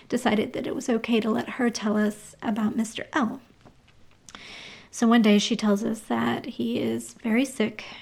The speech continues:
and that he is in the hospital. And I knew what that meant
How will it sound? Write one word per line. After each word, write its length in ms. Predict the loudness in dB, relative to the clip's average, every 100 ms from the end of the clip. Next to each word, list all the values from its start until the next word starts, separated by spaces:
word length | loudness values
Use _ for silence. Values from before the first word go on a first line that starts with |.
| -18 -4
and 220 | 2 4
that 160 | 4 2
he 260 | -2 0
is 160 | 2 4
in 100 | 2
the 60 | 4
hospital. 580 | 0 -4 -10 -8 -8 -10 -18 _ _ _ _ _ _ _ _ _ _ _ _ _ _ _ _ -20 _ _ _ _ -12 -2
And 120 | 4
I 60 | 4
knew 180 | 4 0
what 160 | -6
that 180 | -8 -8
meant 480 | -10 -12 -16 -20